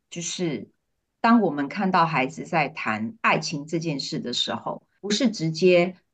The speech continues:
出现一个讯息说他们这样做不对，或是他们不应该这样。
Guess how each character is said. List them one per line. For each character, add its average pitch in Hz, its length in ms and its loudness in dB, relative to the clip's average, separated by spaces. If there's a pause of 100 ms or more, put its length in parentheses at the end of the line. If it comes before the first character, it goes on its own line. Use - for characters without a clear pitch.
(160)
出 - 220 -2
现 160 320 0
一 143 40 -8
个 113 400 0
讯 208 300 0
息 123 240 -4
说 147 420 -4 (440)
他 196 140 2
们 135 180 0
这 170 80 0
样 147 160 0
做 - 160 -10
不 - 140 -20
对， - 280 -20 (380)
或 185 80 -2
是 196 100 -2
他 202 140 2
们 156 100 0
不 202 140 -2
应 180 100 0
该 165 160 4
这 156 240 0
样。 127 300 -4